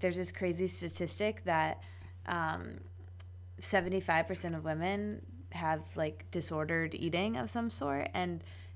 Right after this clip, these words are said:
it, it makes sense, you know, because the, the diet industry and the health movement is, is crazy and growing.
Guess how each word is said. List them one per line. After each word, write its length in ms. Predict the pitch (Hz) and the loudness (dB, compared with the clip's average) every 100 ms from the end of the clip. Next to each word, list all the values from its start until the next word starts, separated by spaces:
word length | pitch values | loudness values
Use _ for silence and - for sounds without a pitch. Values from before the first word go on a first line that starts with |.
| - | 0
it, 240 | 190 175 - - | 2 2 -4 0
it 140 | 180 | 2
makes 240 | 170 160 - | 2 0 2
sense, 320 | 247 175 180 | 2 2 0
you 80 | 160 | 4
know, 200 | 170 214 | 4 4
because 420 | 175 - 160 151 | 2 2 2 2
the, 400 | - 156 147 147 - | 0 2 2 0 -4
the 80 | 160 | -2
diet 300 | 156 208 208 | 6 8 6
industry 560 | 196 196 190 196 185 175 | 4 0 -2 0 2 2
and 100 | 151 | 2
the 40 | |
health 280 | 143 190 190 | 2 2 2
movement 360 | 190 180 180 175 | 0 -2 0 0
is, 200 | 165 - - | -2 -6 -6
is 200 | 180 160 - - - | -4 -4 -8 -14 -12
crazy 440 | - 202 190 180 | 0 4 4 2
and 120 | 170 165 | 0 2
growing. 500 | 170 170 165 165 | 4 4 2 0